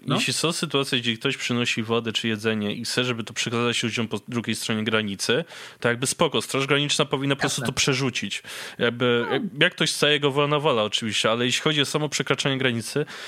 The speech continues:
Speaker 2: jakby sorry, aby oni przyjęli do Białorusi, tak? Jakby Białoruś powinien się
Speaker 1: Umówmy
Speaker 2: nimi
Speaker 1: się.
Speaker 2: zająć, a to, co teraz oni robią, to jest po prostu,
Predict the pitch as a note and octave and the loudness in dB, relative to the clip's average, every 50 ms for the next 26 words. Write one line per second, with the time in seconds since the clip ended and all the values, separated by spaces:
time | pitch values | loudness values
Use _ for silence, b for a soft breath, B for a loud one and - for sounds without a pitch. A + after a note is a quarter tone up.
0 | B B B D3+ D3+ F3 G3+ - - - - A3 G3 D#3 B2+ B2 C3 C3 D3+ D#3+ | B B B -4 -2 -2 -4 -4 -2 2 4 4 6 6 4 4 2 2 0 0
1 | E3+ G3 G3+ G3 G3 E3 - - D#3+ C#3+ - D#3 C#3 C3+ B2+ B2 A#2+ A2+ A2 G#2+ | 2 2 2 2 2 2 2 2 2 2 2 2 2 2 4 4 4 4 4 4
2 | G2+ G2 - - A2+ G2 - B2+ C#3+ D#3 D3 - C#3 C3+ C3+ C#3+ C#3+ C#3 C3+ C3+ | 2 2 0 0 0 2 4 4 4 2 0 0 -2 0 2 0 0 0 0 2
3 | D3+ D3+ C#3+ C#3 C3 - - C3 B2 A#2 A2 - C4 F#3+ B2 A#2 A2+ G#2+ A#2 A#2 | 2 2 2 2 0 0 0 0 2 2 2 2 2 2 2 2 2 4 4 4
4 | B2+ C3+ D3 E3 D#3 - D#3 - D#3 C#3+ - C#3+ - D3 C#3+ C3+ - - C#3 C3+ | 4 4 2 0 0 0 0 0 0 0 0 0 2 2 2 2 2 2 2 2
5 | B2+ B2 C3 C3+ D3 C#3 C#3+ C3+ - - - C#3 C3 - - C#3 C3 | 2 2 2 2 0 0 0 -2 -2 -2 -2 -2 -2 0 0 -2 -2